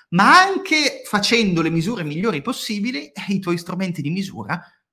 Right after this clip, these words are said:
hanno un, una sensibilità sotto la quale, eh, la tua bilancia misurerà i decimi di chilo, i centesimi di chilo o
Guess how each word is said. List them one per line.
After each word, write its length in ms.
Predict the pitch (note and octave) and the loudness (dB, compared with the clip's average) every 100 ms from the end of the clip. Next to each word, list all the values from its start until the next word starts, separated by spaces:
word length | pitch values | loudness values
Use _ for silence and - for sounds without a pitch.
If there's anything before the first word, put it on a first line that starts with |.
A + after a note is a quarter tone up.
| _ - | _ 2
hanno 640 | E3 A#2 B2 C3+ E3 _ _ _ _ _ _ _ _ _ - | 2 2 -2 -2 -4 _ _ _ _ _ _ _ _ _ -6
un, 400 | E3 D#3 C#3+ - - A#2 - - - | -4 -4 -8 -10 -12 -14 -14 -20 -8
una 180 | G#3 G#3 | -2 0
sensibilità 800 | G3 G#3+ G3+ G#3+ C#4+ - - - _ _ | 4 2 2 -2 0 -2 -4 -14 _ _
sotto 320 | - - - | -4 -4 -2
la 120 | F#3+ A3 | -2 -2
quale, 340 | C3 D3+ - | 2 2 0
eh, 80 | D#3 | -2
la 80 | C#3 | -2
tua 160 | F#3+ | 0
bilancia 680 | F#3 A3 D#3 A3+ - C4+ F#3 | 2 4 6 4 4 4 4
misurerà 960 | D3+ E3 D3+ E3 E3+ C3+ D3+ F#3+ F#3+ - - _ | 2 0 0 0 0 2 4 4 2 -8 -20 _
i 180 | E3 D3+ | -4 0
decimi 420 | C#3 C#3+ - D#3 | 2 2 2 -2
di 80 | D3+ | -4
chilo, 460 | C#3+ A#3 A3 A#2 A#2 | -4 0 2 2 -2
i 60 | |
centesimi 520 | - C3+ C3 C#3 C3+ | -2 -4 0 0 0
di 80 | A#2+ | -4
chilo 360 | A#2 B3 A3 B2+ | -4 -2 2 0
o 400 | B2+ D#3+ D3+ | 2 0 0